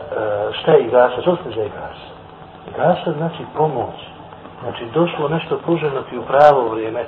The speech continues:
Tu je gajf. Znači, nešto što ti dođe baš kako treba. Vidite kako ovdje Poslanik sallallahu alejhi ve sellem je koristio riječi koje imaju svoj smisao i značenje.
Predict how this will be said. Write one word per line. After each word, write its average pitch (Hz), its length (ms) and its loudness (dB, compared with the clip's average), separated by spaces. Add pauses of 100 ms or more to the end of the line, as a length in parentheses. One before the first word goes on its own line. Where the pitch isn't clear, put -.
Tu 202 80 4
je 160 80 6
gajf. 147 260 6 (840)
Znači, 120 220 -12
nešto 160 320 2
što 151 140 -6
ti 135 160 -10
dođe 151 360 2
baš 175 240 6 (1040)
kako 120 260 2
treba. 92 320 -8 (640)
Vidite 131 240 0
kako 143 280 2
ovdje 139 160 2
Poslanik 131 340 -6
sallallahu 135 240 -2
alejhi 113 100 -8
ve - 60 -10
sellem 113 140 -8
je 131 80 -8
koristio 120 260 -8
riječi 131 480 -6 (760)
koje 107 220 -6
imaju 127 340 -2
svoj 107 160 -6 (100)
smisao 117 360 -6
i 101 80 -4
značenje. - 540 -12